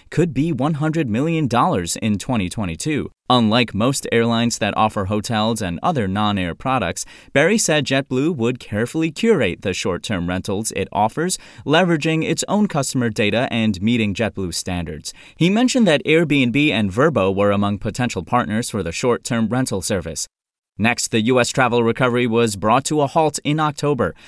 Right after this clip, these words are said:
According to Skift Research's latest U S travel tracker survey, thirty-eight percent of Americans traveled in October, marking the smallest month-over-month increase since reaching the low point in April.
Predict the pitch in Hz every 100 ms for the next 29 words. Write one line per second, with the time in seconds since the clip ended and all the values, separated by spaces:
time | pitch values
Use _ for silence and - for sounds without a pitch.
0 | - 131 214 214 156 - 165 170 - -
1 | 127 165 - 151 143 139 123 - 110 110
2 | 160 160 - 127 127 120 - 127 113 104
3 | 135 113 101 - - 117 101 85 - -
4 | - 127 165 214 - 127 - - 143 -
5 | 160 - - 98 95 87 92 120 123 -
6 | 113 95 101 101 92 90 - 101 113 127
7 | - - 107 110 117 104 92 - 110 107
8 | 135 151 - 95 120 165 - 127 95 90
9 | 117 143 - 170 214 - 123 113 - -
10 | - 113 98 87 107 107 101 85 85 104
11 | 151 131 117 113 127 107 95 90 -